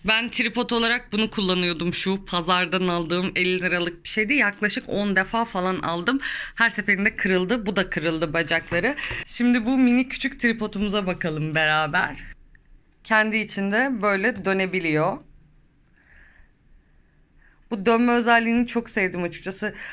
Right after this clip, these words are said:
Hani ayaklarını yerinden kıpırdatmadan, açıyı hiç bozmadan görüntüyü çevirebiliyoruz. Zaten Bluetooth kumandası var. Onu da şöyle çıkardım. Hadi şimdi videoyu biz çekmeye başlayalım.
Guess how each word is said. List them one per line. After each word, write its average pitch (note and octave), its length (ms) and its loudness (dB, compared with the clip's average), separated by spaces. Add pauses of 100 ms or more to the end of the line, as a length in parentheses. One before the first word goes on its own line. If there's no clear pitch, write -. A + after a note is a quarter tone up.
(120)
Hani G3+ 160 0
ayaklarını G#3+ 540 4
yerinden A3 460 0
kıpırdatmadan, A3 880 -2
açıyı G3 360 -2
hiç A3 240 -6
bozmadan G#3+ 580 0
görüntüyü G3+ 480 -2
çevirebiliyoruz. F#3 1120 -4 (1900)
Zaten G#3 480 0
Bluetooth F#3+ 400 -8
kumandası F3+ 600 -4
var. E3+ 320 -2 (360)
Onu E3+ 300 -8 (120)
da - 140 -14
şöyle - 320 -14
çıkardım. F3+ 800 -6 (680)
Hadi E3+ 200 -8
şimdi E3+ 380 -2
videoyu F3 400 -2
biz E3+ 160 -4
çekmeye D3 380 -2
başlayalım. E3+ 600 -4